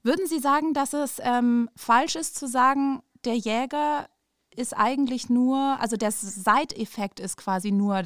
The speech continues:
die, die nachhaltige Bewirtschaftung der Wildbestände im Ausland? Ich glaube nicht, dass der Jäger hinfährt ins Ausland, um, um, ja, Nachhaltigkeit zu leben, sondern der will ja schon Erlebnisse haben eigentlich, oder?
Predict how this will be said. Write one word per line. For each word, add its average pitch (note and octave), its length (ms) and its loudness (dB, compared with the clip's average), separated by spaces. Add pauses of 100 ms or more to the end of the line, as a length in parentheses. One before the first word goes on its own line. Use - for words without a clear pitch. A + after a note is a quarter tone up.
(160)
die, F#3+ 320 -4
die F3 520 -4 (340)
nachhaltige G#3 680 2
Bewirtschaftung G#3 880 -2
der F#3+ 160 -2
Wildbestände G#3 640 -2
im F#3+ 160 -4
Ausland? F3 480 -4
Ich - 160 -12
glaube G3+ 280 0
nicht, A#3+ 240 0
dass A3+ 140 -6
der G3+ 120 -6
Jäger G3 300 -4
hinfährt A3 460 -4
ins F#3+ 160 -8
Ausland, G#3 460 -4
um, F#3 320 -2 (800)
um, G3 420 2
ja, F#3+ 340 0
Nachhaltigkeit F#3+ 960 0
zu G#3+ 100 -4
leben, F3 360 -2
sondern F#3 260 0
der F3 140 -4
will G3 100 -4
ja F#3 140 -2
schon G#3 260 -2
Erlebnisse G#3+ 800 -4
haben D#3+ 260 -10
eigentlich, D3+ 600 -12
oder? A3 280 -6